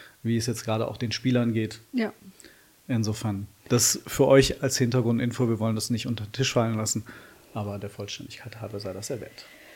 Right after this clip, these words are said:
Speaker 2: Gibt, äh, dann doch auch noch wichtigere Dinge als ein schlecht spielender F C, aber das hat dann hier deutlich Vorrang.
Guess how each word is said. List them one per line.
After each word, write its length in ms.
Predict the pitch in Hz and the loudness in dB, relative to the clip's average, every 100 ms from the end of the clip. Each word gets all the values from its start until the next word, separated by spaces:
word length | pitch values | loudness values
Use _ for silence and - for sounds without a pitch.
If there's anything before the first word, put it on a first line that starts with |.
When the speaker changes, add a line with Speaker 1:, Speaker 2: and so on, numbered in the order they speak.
| - - | -20 -6
Speaker 2:
Gibt, 220 | - 254 226 | 2 2 4
äh, 320 | 214 240 226 | 4 6 6
dann 240 | 220 214 | 4 6
doch 160 | 202 196 | 4 4
auch 220 | - - | -2 0
noch 180 | 202 196 | -2 0
wichtigere 360 | 196 208 190 | -4 -4 -2
Dinge 400 | 190 196 190 185 | 0 0 0 -2
als 160 | 190 180 | -4 -4
ein 140 | 185 | -4
schlecht 320 | 180 190 190 - | -2 -2 -2 -6
spielender 420 | - 190 185 180 | -2 0 0 -2
F 120 | 180 | -6
C, 360 | - 196 196 196 - _ - | -6 -2 0 -2 -8 _ -10
aber 460 | 233 180 175 175 185 - - - - - _ | -6 -4 -4 -4 -6 -12 -20 -20 -20 -20 _
das 220 | 180 - | -8 -6
hat 140 | 170 | -6
dann 100 | 180 | -6
hier 160 | 175 180 | -6 -6
deutlich 480 | 190 180 180 180 - | -4 -4 -4 -8 -8
Vorrang. 340 | - 165 156 | -8 -8 -10